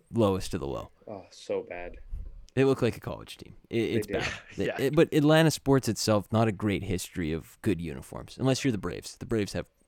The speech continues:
Speaker 1: very good
Speaker 3: Yeah,
Speaker 1: uniforms.
Speaker 3: Braves
Speaker 2: You're
Speaker 3: have
Speaker 2: not a
Speaker 3: great
Speaker 2: f-, not a fan of the Hawks uniforms?
Speaker 1: Mm, they
Speaker 3: Now
Speaker 1: go
Speaker 3: they're good, but before with the neon thing, that was
Speaker 2: Yeah.
Speaker 3: disgusting.
Speaker 2: Or with all the diamonds?
Speaker 3: That
Speaker 1: Yeah,
Speaker 3: was
Speaker 1: that, that
Speaker 3: vomit
Speaker 1: was
Speaker 3: inducing.
Speaker 2: Yeah, that
Speaker 3: That
Speaker 2: was
Speaker 3: was
Speaker 2: bad.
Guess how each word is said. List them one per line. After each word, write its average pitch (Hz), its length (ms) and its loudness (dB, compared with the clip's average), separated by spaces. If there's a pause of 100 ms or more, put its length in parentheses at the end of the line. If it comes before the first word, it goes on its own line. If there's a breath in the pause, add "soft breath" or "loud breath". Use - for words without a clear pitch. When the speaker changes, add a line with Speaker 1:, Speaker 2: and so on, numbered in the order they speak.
(120)
Speaker 1:
very - 260 -8
good - 180 -16
Speaker 3:
Yeah, - 60 -16
Speaker 1:
uniforms. 113 260 -6
Speaker 3:
Braves 113 260 -2
Speaker 2:
You're 147 100 4
Speaker 3:
have 156 140 6
Speaker 2:
not 131 80 4
a - 40 -6
Speaker 3:
great - 40 -16 (420)
Speaker 2:
f-, 127 80 -4
not 139 160 4
a - 20 0
fan 127 180 4
of 120 60 6
the 110 80 4
Hawks - 480 -2 (460)
uniforms? 131 420 0
Speaker 1:
Mm, 123 100 -2 (300)
they 127 140 2
Speaker 3:
Now 151 140 4
Speaker 1:
go 202 100 8
Speaker 3:
they're 147 140 4
good, 127 360 2
but 120 160 0
before 151 320 0
with 156 140 2
the 117 100 -2
neon 120 360 0
thing, 104 220 -8
that 107 120 0
was 95 320 -2
Speaker 2:
Yeah. 101 220 2
Speaker 3:
disgusting. 101 440 -2
Speaker 2:
Or 147 80 8
with 165 160 8
all 143 140 8
the 135 100 6
diamonds? 127 680 2 (320)
Speaker 3:
That 120 100 2
Speaker 1:
Yeah, 139 40 4
Speaker 3:
was 139 120 0
Speaker 1:
that, 110 60 0
that 107 40 2
Speaker 3:
vomit 127 320 4
Speaker 1:
was 123 80 -4
Speaker 3:
inducing. 113 500 -8
Speaker 2:
Yeah, 107 160 0
that 104 120 2
Speaker 3:
That 107 60 4
Speaker 2:
was 104 100 0
Speaker 3:
was - 60 -16
Speaker 2:
bad. 98 100 -2